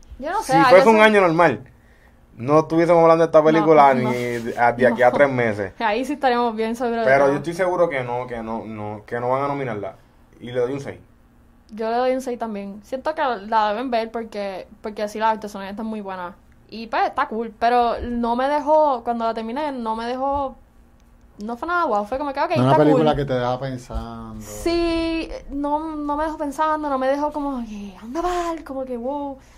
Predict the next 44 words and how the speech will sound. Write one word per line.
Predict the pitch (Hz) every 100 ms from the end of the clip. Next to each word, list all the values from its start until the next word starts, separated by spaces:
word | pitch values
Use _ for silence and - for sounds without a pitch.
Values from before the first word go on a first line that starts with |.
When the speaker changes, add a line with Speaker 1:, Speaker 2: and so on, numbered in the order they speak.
| - - - -
Speaker 1:
Este, | 233 233 - 220 214 214 - - - - - - - -
so, | 330
no | 392
sé, | 294
estuvo | 247 - 302 359
cool | 294 277
verla | 262 269 269
y | 233 208
qué | 220
bueno | 220 240
que |
la | 262
vi | 254
porque | 262 269
las | 220
actuaciones | 214 208 202 202
me | 214
gustaron | 220 220 214 208
mucho, | 202 202
pero, | 185 196 190 190
pero | 220 220
n-, | 214 214 214 - - - - - - - -
no | 214
tengo | 214 226 240
ningún | 233 220
tipo, | 220 208
eh, | -
también | 247 240 233
el | 262
final | 277 262
es | 269 -
tan | 247
abierto | 247 247 240 226 196 170
que | 208
tampoco | 202 202 202 208
es | 208
como | 226
que | 226
tan | 220 214
<laughs> |
satisfying | 208 196 202 202 - 285 277 254 226 220
al | 226
final, | 226 208 202 208
so, | - 202 -